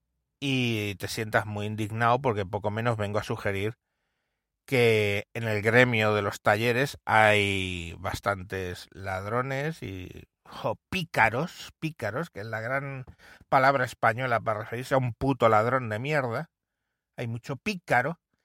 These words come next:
pero bueno, espero que s-, no te ofendas, o al menos no te ofendas cuando seguramente tú has ido diciendo por allí que todos los políticos son unos ladrones y unos mierdas, o los taxistas, o los informáticos son, no follan,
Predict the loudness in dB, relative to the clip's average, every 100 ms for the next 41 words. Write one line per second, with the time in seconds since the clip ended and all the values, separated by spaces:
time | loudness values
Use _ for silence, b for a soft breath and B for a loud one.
0 | _ _ 2 4 4 2 -2 -2 0 2
1 | 0 -4 -4 -4 -6 -10 -10 -6 -4 -4
2 | 0 0 2 0 -2 _ _ _ _ _
3 | -2 0 0 -2 -4 -4 -2 -4 -4 -4
4 | -4 -4 -2 -2 -2 -2 -4 -8 -6 -2
5 | -2 -2 -6 -8 -6 -6 -6 -8 -8 -8
6 | -10 -8 -8 -6 -6 -6 -8 -8 -6 -6
7 | -6 -10 -8 -8 -8 -10 -8 -8 -8 -10
8 | -12 -12 -12 -10 -8 -8 -10 -12 -12 -12
9 | -12 -6 -2 -2 -2 -4 -6 -6 -6 _
10 | B B B B -8 -8 -6 -8 -6 -6
11 | 0 0 0 _ -4 -2 -4 -6 -10 -12
12 | -12 -8 -8 -8 -8 -6 -6 -4 -4 -4
13 | -4 -10 -10 -10 -2 4 4 4 -2